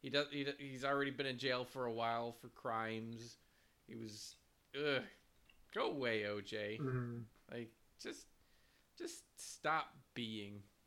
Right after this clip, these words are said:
Speaker 1: Anything else happened?
Speaker 2: Uh, in, in the world of, of foot, feet, the footed ball,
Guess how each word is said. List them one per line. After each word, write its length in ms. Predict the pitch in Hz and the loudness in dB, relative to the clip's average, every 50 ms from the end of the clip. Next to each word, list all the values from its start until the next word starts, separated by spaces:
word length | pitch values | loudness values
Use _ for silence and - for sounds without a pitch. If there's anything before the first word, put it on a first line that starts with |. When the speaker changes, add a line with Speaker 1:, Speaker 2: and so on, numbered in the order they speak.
| _ _ _ _ - - - - - - - - - | _ _ _ _ -20 -20 -16 -12 -10 -10 -8 -8 -6
Speaker 1:
Anything 280 | 190 190 180 175 180 180 175 170 | -6 -6 -4 -4 -4 -4 -4 -6
else 140 | 151 139 - - | -6 -8 -10 -10
happened? 340 | 135 120 113 113 - 113 113 104 104 - - - - - - - - - - | -6 -4 -4 -4 -6 -8 -14 -16 -18 -18 -20 -20 -20 -20 -20 -20 -8 4 10
Speaker 2:
Uh, 360 | 135 131 135 135 135 131 127 127 - - | 12 12 12 12 12 12 12 12 10 12
in, 500 | 139 139 139 135 131 131 127 127 127 - - - | 12 12 12 12 10 8 6 2 0 -2 0 2
in 300 | 139 139 139 135 131 123 | 4 6 6 6 6 8
the 100 | 127 127 | 8 10
world 540 | 123 131 139 143 143 143 139 139 135 135 139 | 10 12 10 10 12 10 10 10 10 8 6
of, 540 | - - 131 123 123 123 120 117 113 - - - - - | 8 10 12 12 12 10 8 6 4 2 -6 -10 -4 0
of 240 | - 123 110 104 - - - | 2 2 2 2 -2 -10 -12
foot, 460 | - - - - 139 - - - - | -10 -4 4 8 8 8 8 6 -2
feet, 380 | - - - 139 151 151 - - - - | -8 -4 0 2 2 2 0 -2 0 4
the 100 | - 123 | 6 6
footed 440 | - - 170 170 160 - 147 - - | 6 8 6 6 8 8 6 6 10
ball, 640 | 131 127 127 135 151 165 190 226 226 226 - - | 12 12 12 12 12 12 12 12 12 10 6 -6